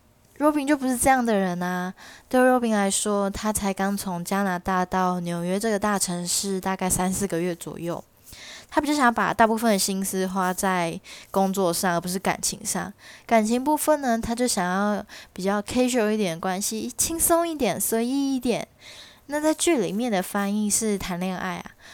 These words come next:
就是他只是想要谈恋爱，他不想要谈到婚姻这一块，甚至他没有把婚姻放到他的人生的选项里面。所以他面对 Ted 的这么强烈的追求攻势啊，甚至就是那个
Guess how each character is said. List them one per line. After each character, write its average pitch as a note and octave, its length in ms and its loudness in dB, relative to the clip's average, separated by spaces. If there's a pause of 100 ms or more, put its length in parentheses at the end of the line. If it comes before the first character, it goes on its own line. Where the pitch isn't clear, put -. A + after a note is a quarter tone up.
(120)
就 A3 140 -8
是 A#3 180 0
他 B3+ 220 -2
只 A#3+ 100 -2
是 G3 160 0
想 G3+ 180 0
要 F#3 60 2
谈 F#3 240 -4
恋 F#3+ 160 -2
爱， G3 80 0
他 A3 100 4
不 B3 60 0
想 A3+ 100 0
要 A3 80 4
谈 G#3 160 0
到 G3+ 140 2
婚 G3+ 180 0
姻 F#3+ 160 -2
这 F#3+ 140 0
一 D#3 80 2
块， F3 300 -6 (360)
甚 D4+ 240 0
至 C#4 160 2
他 B3+ 320 4 (140)
没 G#3 120 0
有 G3 140 2
把 G3+ 200 2
婚 - 280 -4
姻 G3 160 -2
放 G3 280 0
到 G3+ 40 -4
他 G3 140 0
的 F3+ 80 0
人 E3+ 180 -2
生 F3+ 280 -4
的 F3+ 280 -4
选 E3+ 300 -4
项 F#3 260 -2
里 E3 200 -8
面。 E3+ 180 -10 (460)
所 - 140 2
以 C4+ 60 6
他 A3+ 140 0
面 A3+ 320 2
对 G#3 180 2
Ted A#3 220 2
的 E3 380 0 (260)
这 C4 140 2
么 A3+ 100 2
强 F#3+ 300 0
烈 A3 180 4
的 F#3+ 80 4
追 G3 240 2
求 G3 220 0
攻 F3+ 280 -4
势 F#3 180 -2
啊， E3+ 180 -2
甚 G3+ 320 -2
至 G3+ 180 -4
就 F#3+ 140 -6
是 F#3 180 -2 (720)
那 C4+ 80 4
个 F#3+ 160 0